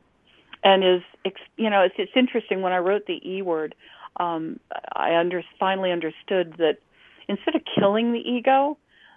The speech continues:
the blessing is to live richly, so richly and deeply and fully that we expand the ego until it expands and includes everything.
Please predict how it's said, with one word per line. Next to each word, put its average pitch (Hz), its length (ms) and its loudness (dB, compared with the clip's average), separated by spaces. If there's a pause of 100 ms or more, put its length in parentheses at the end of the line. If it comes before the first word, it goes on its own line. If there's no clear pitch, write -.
(460)
the 214 60 -6
blessing 208 800 2
is 175 240 0 (140)
to - 80 -12
live 190 520 2
richly, 175 720 -4 (180)
so 269 220 2
richly 208 440 -2
and 170 160 -6
deeply 180 420 -6
and 165 120 -6 (100)
fully 180 380 0 (320)
that - 100 4
we 233 200 4
expand 226 840 0 (120)
the 180 80 -6
ego - 560 -8 (320)
until 220 400 4
it 208 160 0
expands 226 680 -2 (120)
and 180 220 -4 (120)
includes 226 920 0 (460)
everything. 165 640 -10